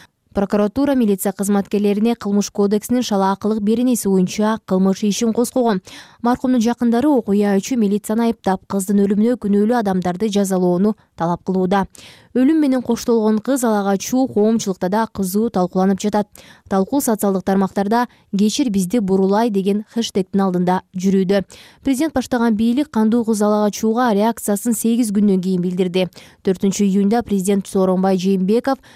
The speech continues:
премьер-министр Мухаммедкалый Абылгазиев менен жолуккан учурда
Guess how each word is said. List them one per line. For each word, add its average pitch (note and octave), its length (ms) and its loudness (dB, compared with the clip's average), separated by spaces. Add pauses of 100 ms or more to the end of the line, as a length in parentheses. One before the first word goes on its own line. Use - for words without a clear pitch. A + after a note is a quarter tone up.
премьер-министр B3 640 0
Мухаммедкалый G3+ 720 0
Абылгазиев F#3 640 0
менен B3 180 0
жолуккан F#3+ 400 0
учурда G3+ 480 -2